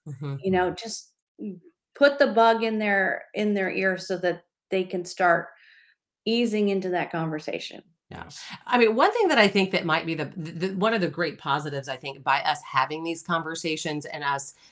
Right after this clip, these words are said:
Speaker 1: being more open about these kinds of things is that I do think that while we need to make sure our parents have all this in place, I think it's gonna make our generation do better about having these things in place for our children at a much earlier age.
Speaker 3: Mm-hmm.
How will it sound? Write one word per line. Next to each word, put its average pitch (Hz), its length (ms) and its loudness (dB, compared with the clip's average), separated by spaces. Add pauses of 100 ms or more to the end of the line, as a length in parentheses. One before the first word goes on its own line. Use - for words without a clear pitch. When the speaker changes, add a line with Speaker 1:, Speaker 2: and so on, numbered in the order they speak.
(180)
Speaker 1:
being 170 220 6
more 147 280 0
open 170 300 0
about 180 260 2
these 185 180 -2
kinds 185 280 -2
of 180 100 -2
things 180 320 0 (280)
is 190 140 4
that 196 120 4
I 190 120 8
do 226 280 0
think 175 300 0
that 156 180 -2
while 160 280 2
we 156 100 0
need 156 200 -2
to 151 80 -4
make 139 180 -2
sure 143 160 -6
our 120 80 -4
parents 277 320 -4
have 143 140 -4
all 131 160 -2
this 123 180 -10
in 131 60 -12
place, 135 260 -6 (240)
I - 80 -2
think 320 160 0
it's 381 120 -2
gonna 381 160 2
make 247 220 0 (120)
our 170 160 4
generation 156 720 0 (340)
do 165 200 2
better 175 520 0 (120)
about 170 200 2
having 165 300 2
these 147 200 -4
things 156 220 -2
in 135 100 -4
place 139 240 -6
for 135 120 -8
our 127 140 -4
children 131 420 -6
at 131 120 -4
a 127 40 -4
much 123 220 -4
earlier 120 460 -6
age. - 360 -6
Speaker 3:
Mm-hmm. 107 180 -6